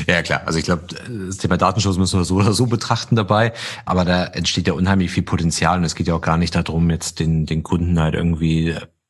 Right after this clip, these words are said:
immer zu überzeugen, das auch wirklich zu kaufen, sondern es gibt ja einfach Kunden, die ein anderes Informationsbedürfnis haben, während, also der eine Kunde sagt, ich brauche mehr Informationen zu einem Produkt, um eine Kaufentscheidung treffen zu können. Der andere Kunde sagt, ich möchte gar nicht irgendwie überfordert werden mit Informationen.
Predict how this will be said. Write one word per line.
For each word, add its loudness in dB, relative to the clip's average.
immer 4
zu -2
überzeugen, 2
das 0
auch 0
wirklich -6
zu -4
kaufen, 0
sondern 0
es -14
gibt -6
ja 2
einfach -2
Kunden, 2
die 0
ein 2
anderes 0
Informationsbedürfnis 0
haben, 2
während, 0
also -4
der -4
eine 2
Kunde 0
sagt, -2
ich -10
brauche -2
mehr 2
Informationen 0
zu -2
einem 0
Produkt, -2
um 0
eine 0
Kaufentscheidung 0
treffen 0
zu -2
können. 4
Der 0
andere 0
Kunde 0
sagt, 0
ich -6
möchte -4
gar 2
nicht 0
irgendwie 0
überfordert 0
werden 2
mit 0
Informationen. 0